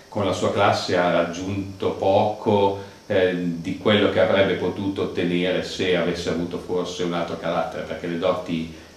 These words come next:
tecniche erano eccezionali a livello, direi, mondiale, quando, eh, tutti lo ricordano per questo, questo tunnel che fece a Rudy Kroll quando già era avanti negli anni, ma la sostanza era di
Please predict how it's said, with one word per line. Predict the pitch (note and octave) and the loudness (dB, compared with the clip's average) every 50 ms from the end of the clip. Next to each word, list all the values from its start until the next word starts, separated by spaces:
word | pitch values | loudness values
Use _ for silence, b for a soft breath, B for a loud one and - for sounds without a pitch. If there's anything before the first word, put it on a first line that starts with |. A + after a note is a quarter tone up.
| B - - | B -2 -2
tecniche | G2+ G2 G2 G2 F#2 F2 E2+ - - F2 | 0 0 -2 -2 -2 -4 -4 -4 -4 -4
erano | E2+ E2+ E2 E2 D#2+ D#2+ E2 D#2+ D#2 E2 E2 E2 E2+ | -2 -2 -2 -2 -2 -4 -4 -4 -2 -2 -2 -4 -4
eccezionali | F2 - - - F#2+ F2 - - - F#2 E2+ F2 F2 F2 F2 F2 F2 E2 | -6 -8 -8 -8 -8 -8 -8 -8 -8 -6 -6 -4 -2 -2 -2 0 -2 -2
a | |
livello, | D#2+ E2 E2 E2+ E2+ E2+ E2 D#2+ D#2+ | -4 -4 -4 -2 -2 -2 -2 -2 -4
direi, | D#2+ D#2+ E2+ E2 E2 E2 E2 E2 E2 D#2+ | -4 -6 -6 -4 -2 -2 0 0 0 -2
mondiale, | D#2+ D#2+ D#2+ D#2+ D#2+ D#2+ E2+ E2+ E2 E2 D#2+ D#2+ - | -2 -4 -4 -6 -4 -4 -2 -2 0 -2 -2 -4 -6
quando, | E2+ E2 D#2+ D#2+ D#2+ D#2 - B B B B B B | -8 -6 -6 -4 -6 -6 -6 B B B B B B
eh, | - F2+ E2+ E2 D#2+ D#2+ D#2+ D#2+ D#2+ - F2 - - F2+ F2 E2+ E2+ - | -2 0 0 0 0 0 -2 -4 -4 -6 -6 -6 -8 -8 -8 -10 -10 -10
tutti | - F#2 E2+ D#2+ | -10 -10 -8 -6
lo | D#2+ D#2 | -6 -4
ricordano | D#2 D#2 - D#2+ E2 E2 D#2 D#2 D2+ | -4 -4 -2 -2 0 0 0 -2 -4
per | D2 - - | -6 -8 -8
questo, | - - - - - - F2 D#2+ D#2+ D#2+ D2+ D2 D2 D2 D2+ D#2 B B B B B B B - - | -8 -8 -10 -10 -8 -6 -4 -2 0 0 0 -2 -2 -4 -6 -8 B B B B B B B -16 -8
questo | - D#2 D2 - - - E2 D#2 - | -6 -6 -6 -6 -8 -12 -12 -8 -4
tunnel | - G2 F#2+ F2+ E2+ E2 - | -2 -2 0 0 0 -2 -2
che | - E2 D#2+ | -2 -6 -6
fece | - - E2+ D#2 - - F2 D#2 | -4 -4 -4 -4 -2 -2 -2 -2
a | D2 | -2
Rudy | D#2 E2 D#2+ - E2 | -2 -4 -6 -6 -6
Kroll | - - D#2+ D#2+ E2+ E2 - - | -6 -4 -2 0 0 0 0 -2
quando | - C#2+ C#2 C#2 | -6 -8 -8 -8
già | - D2+ | -6 -6
era | D2 C#2+ C#2+ | -6 -6 -4
avanti | C#2 D2 C#2+ C#2+ D2 - - - D#2+ | -6 -4 -6 -6 -8 -10 -10 -10 -6
negli | D#2+ E2 E2 D#2+ | -4 -2 -2 0
anni, | D#2 D2 - D#2 D2+ | -2 -2 -2 -4 -4
ma | D2 D2+ | -4 -4
la | C#2+ C#2 | -4 -4
sostanza | - - - - - - - - - - - E2 | -6 -8 -10 -8 -4 -2 0 0 -2 -2 -6 -6
era | D#2 - | -6 -6
di | - | -8